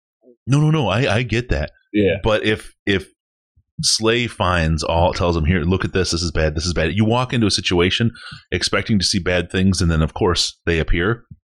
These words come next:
Speaker 1: How does that, how do you react as a player? It go, you're like, "Oh, no, I gotta go to this place that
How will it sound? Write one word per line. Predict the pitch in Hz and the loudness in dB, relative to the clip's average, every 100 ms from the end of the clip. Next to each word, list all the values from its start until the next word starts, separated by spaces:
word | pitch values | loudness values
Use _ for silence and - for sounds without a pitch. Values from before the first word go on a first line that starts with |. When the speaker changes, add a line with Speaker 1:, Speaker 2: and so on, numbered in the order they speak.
| _ _ _ _ - | _ _ _ _ -4
Speaker 1:
How | 110 | -2
does | 107 | 0
that, | 98 90 - _ _ _ _ - | 0 0 -2 _ _ _ _ -6
how | 101 | -2
do | |
you | 85 | 0
react | 78 78 71 | 2 0 -2
as | 71 | -8
a | 71 | -6
player? | 78 71 65 _ _ | -2 -2 -4 _ _
It | 78 80 | -8 -4
go, | 92 87 | -2 2
you're | 87 | 0
like, | 85 | 0
"Oh, | - 73 73 | -4 -6 -4
no, | 71 | -2
I | 71 | -2
gotta | 71 | -4
go | 71 | -4
to | 69 | -6
this | 69 69 | -6 -8
place | - 78 73 - | -4 -2 -2 -4
that | 71 | -6